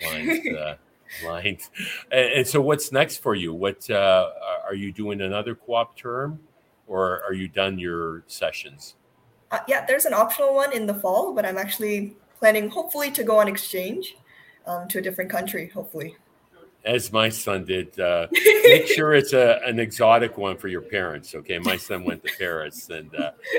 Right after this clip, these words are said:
Speaker 1: we felt obligated to visit him, no doubt.
Speaker 2: <laughs>
Speaker 1: But, uh, but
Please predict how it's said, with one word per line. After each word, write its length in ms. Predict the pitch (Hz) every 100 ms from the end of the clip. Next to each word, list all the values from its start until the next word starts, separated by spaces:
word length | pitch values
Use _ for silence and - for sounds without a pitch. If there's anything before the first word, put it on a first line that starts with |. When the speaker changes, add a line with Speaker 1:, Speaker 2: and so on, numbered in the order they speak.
| -
Speaker 1:
we 100 | 107
felt 260 | - 107 107
obligated 640 | 107 98 95 95 90 82
to 80 | -
visit 340 | 92 85 80
him, 240 | - 71 71 _ _
no 140 | 82 80
doubt. 340 | - 80 78 -
Speaker 2:
<laughs> 160 | - 339 - - - - -
Speaker 1:
But, 320 | - 110 - -
uh, 420 | 113 - 123 - - - - - - -
but 160 | 131 135